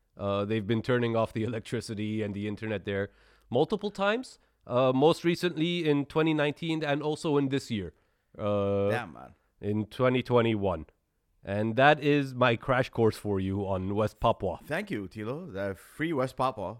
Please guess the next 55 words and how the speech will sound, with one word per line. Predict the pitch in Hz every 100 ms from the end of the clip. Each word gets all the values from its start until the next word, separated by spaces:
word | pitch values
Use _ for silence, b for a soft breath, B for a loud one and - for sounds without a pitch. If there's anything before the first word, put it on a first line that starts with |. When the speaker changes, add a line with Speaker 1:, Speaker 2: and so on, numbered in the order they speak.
| -
Speaker 2:
first | 104 -
and | -
foremost, | 110 85 80 - 90
all |
right? | 85 92
Speaker 1:
Yeah, | 110 135 104
Speaker 2:
Okay. | 127
Speaker 1:
free | 127 135
West | 135 -
Papua. | 117 113 101 95 113
Speaker 2:
<laughs> |
This | 120
is | - _
bullshit. | 113 110 117 92 - b b b
What's, | - 175
how's | - 196 208
Papua | 196 196
New | 175 156
Guinea | 170 160 90 - -
do | 92
anything? | 90 82 - - _ _ _ _
Speaker 1:
I | -
Speaker 2:
You | 131
know? |
Speaker 1:
have | 127 104
no | 110 92
idea. | 82 92 - -
<laughs> | -
Speaker 2:
I | 123
get, | - -
honestly, | 69 156 202 -
yeah, | 185 160
that | 104 98
dude | 117 131
looks | 110
cool, | - 104 104 _
you | - 92
know? | 110 -
Speaker 1:
<laughs> | - 110 135 156
Which, | 170 -
which | 147 156
Speaker 2:
<laughs> | 139
Speaker 1:
dude | 175
Speaker 2:
The | 131
Speaker 1:
is |
Speaker 2:
math | 127 143
Speaker 1:
it? | 120
Uh, | 120
your | 120 117
Speaker 2:
teacher. | 120
Speaker 1:
math | 127 127
teacher? | 143 151 160 B B B - -
You | 123
should |
have | 175